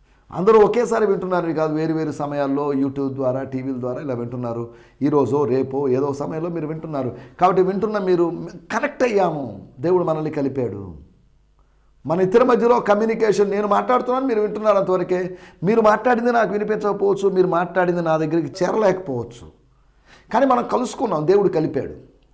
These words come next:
ఈ మెసేజ్, నేను ఇలా మాట్లాడడాన్ని బట్టి మాట్లాడగలిగే అవకాశం దేవుడు ఇచ్చాడు కాబట్టి మనం కలుసుకున్నాం. God made it possible to meet you all. మిమ్మల్ని కలుసుకోవడానికి దేవుడు ఇచ్చిన అవకాశాన్ని బట్టి దేవుని స్తుతిస్తూ,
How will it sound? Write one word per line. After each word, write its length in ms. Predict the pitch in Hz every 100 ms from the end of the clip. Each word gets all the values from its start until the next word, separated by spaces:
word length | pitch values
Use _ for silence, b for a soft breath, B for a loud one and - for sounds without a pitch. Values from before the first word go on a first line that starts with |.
| _ _ _ b b b
ఈ 80 | 214
మెసేజ్, 360 | 214 208 214 202
నేను 280 | 175 220 226
ఇలా 180 | 220
మాట్లాడడాన్ని 880 | 208 165 - - 214 208 196 233 233
బట్టి 680 | 226 185 - - 285 262 - - b b b
మాట్లాడగలిగే 720 | 156 185 233 233 233 233 226
అవకాశం 680 | 233 202 202 233 220 233 190
దేవుడు 280 | 202 214 214
ఇచ్చాడు 300 | - 240 240
కాబట్టి 260 | 240 254
మనం 160 | 262 262
కలుసుకున్నాం. 640 | 262 262 247 - 226 110 71 - _ _ _ _ _ _ _ _ _ _ _ _ _ _ _ _ 123
God 280 | 185 262 262
made 280 | 180 220
it 140 | 208 - -
possible 420 | 175 165 160 139 113 98 - b b b
to 80 | 147
meet 240 | 143 165
you 160 | 170 175
all. 280 | 175 165 82 80 - _ _ _ _
మిమ్మల్ని 280 | - 117 131
కలుసుకోవడానికి 640 | 131 170 - 151 147 143
దేవుడు 240 | 139 143 135
ఇచ్చిన 160 | 131
అవకాశాన్ని 500 | 135 135 131 131 123
బట్టి 180 | 127 131
దేవుని 300 | 127 143 143
స్తుతిస్తూ, 680 | 135 175 185 - 220 226